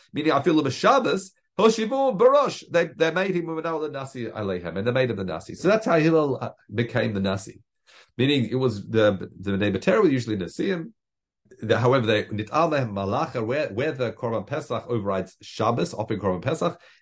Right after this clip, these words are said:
And he, and they said, "One second, Hillel's coming from Bavel to Eretz Yisrael. He, uh, he was, he, he learned by Shema Av, Av, Avitalion, and he, and he said, 'Oh, the halacha is such and such. We know this because it's based on the Pasuk.'"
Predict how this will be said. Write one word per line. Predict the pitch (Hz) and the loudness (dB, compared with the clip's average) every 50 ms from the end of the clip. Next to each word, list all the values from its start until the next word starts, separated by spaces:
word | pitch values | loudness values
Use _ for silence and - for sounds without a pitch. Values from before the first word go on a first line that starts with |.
| _ - | _ -2
And | 127 127 151 | 0 2 2
he, | 160 156 - | 2 2 2
and | 120 117 | 0 0
they | 123 123 | 0 0
said, | - 151 135 | 0 0 0
"One | 123 147 151 | 2 0 0
second, | - - 185 180 139 113 95 | 0 0 0 0 -2 -4 -4
Hillel's | 156 170 180 170 160 139 113 - | -4 -2 -2 -2 -2 -2 -6 -8
coming | - 139 139 139 131 113 | -8 -10 -8 -8 -8 -8
from | - 117 107 95 87 | -8 -8 -8 -4 -2
Bavel | 113 127 135 127 127 139 143 139 127 113 110 - _ _ _ _ | 0 0 0 0 0 0 0 2 0 0 -4 -8 _ _ _ _
to | - 107 | -4 -4
Eretz | 101 101 - | -4 -4 -8
Yisrael. | 101 - 131 143 139 131 123 123 - - _ _ | -10 -2 0 2 2 2 2 0 -4 -12 _ _
He, | _ 175 175 160 147 139 123 | _ 0 0 2 2 2 2
uh, | 110 101 95 95 | 2 2 0 -2
he | 107 113 | -2 -4
was, | 104 101 98 - - - _ _ | -6 -6 -6 -10 -16 -20 _ _
he, | - 98 98 95 92 95 | -8 -4 -4 -4 -4 -4
he | - 113 | -2 0
learned | 120 147 147 127 | 2 2 2 2
by | 113 110 | 0 -2
Shema | - - 117 123 117 | 0 0 -2 0 0
Av, | 120 131 | 0 0
Av, | 131 131 123 127 127 123 131 131 | 0 0 -2 -2 -2 -2 -4 -4
Avitalion, | 135 147 147 160 170 165 156 | -4 -4 -2 -2 0 -2 -2
and | 147 139 | -4 -6
he, | 127 - | -8 -6
and | 123 123 123 127 | -4 -4 -4 -4
he | 127 131 | -6 -6
said, | 127 - 170 - | -4 -4 -4 -2
'Oh, | - 247 - 208 | -2 -2 -2 -2
the | 240 | -2
halacha | 240 - 175 180 - 185 | -2 -2 -2 -4 -4 -6
is | 170 | -6
such | - 156 156 - | -6 -8 -6 -6
and | - - | -8 -8
such. | - 107 92 - - | -6 -8 -8 -6 -4
We | 120 131 | -4 0
know | 151 214 247 | 2 2 2
this | 220 165 156 151 | 2 2 -2 -4
because | - - 156 139 131 | -4 -8 -8 -6 -4
it's | 123 | -4
based | 131 127 - | -4 -4 -2
on | 131 | -4
the | 139 | -4
Pasuk.'" | - 175 202 156 - - - - | -2 -2 -2 -2 -4 -10 -16 -18